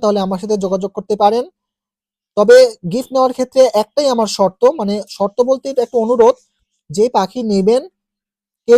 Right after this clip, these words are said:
যদি শখের বশে পাখিটা নেন, তাহলে সেক্ষেত্রে ভালো হয়। যদি ডিম বাচ্চা না করানোর জন্য নেন, তাহলে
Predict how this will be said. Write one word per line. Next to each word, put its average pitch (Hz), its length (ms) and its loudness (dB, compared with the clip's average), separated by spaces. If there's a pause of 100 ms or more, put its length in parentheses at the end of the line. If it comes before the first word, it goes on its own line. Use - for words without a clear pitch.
যদি 262 120 -6 (120)
শখের 254 360 -4
বশে 262 240 0
পাখিটা 208 420 -4
নেন, 262 180 -4
তাহলে 247 180 -2
সেক্ষেত্রে 233 380 -4
ভালো 185 280 -2
হয়। 156 180 -4
যদি 214 140 -8
ডিম 240 240 -8
বাচ্চা 233 240 -6
না 214 200 -4
করানোর 208 300 -6
জন্য 196 200 -10 (120)
নেন, 190 100 -6 (320)
তাহলে 208 180 -6